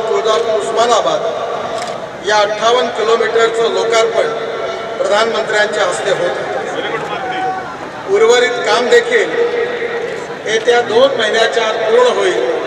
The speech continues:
असा विश्वास मी आपल्या सगळ्यांना देतो. या जिल्ह्याच्या विकासाच्या दृष्टीने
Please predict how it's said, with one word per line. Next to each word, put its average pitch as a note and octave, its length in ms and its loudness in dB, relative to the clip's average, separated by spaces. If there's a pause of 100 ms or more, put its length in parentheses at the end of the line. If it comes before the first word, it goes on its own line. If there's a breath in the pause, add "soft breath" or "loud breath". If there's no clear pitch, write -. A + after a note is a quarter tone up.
(380)
असा A3 220 0
विश्वास G#3+ 440 0
मी A3 120 4
आपल्या G3 280 2
सगळ्यांना F3+ 380 2
देतो. D3+ 380 -2 (1500)
या A3+ 160 4
जिल्ह्याच्या B3 540 2
विकासाच्या B3 560 0
दृष्टीने A#3+ 460 2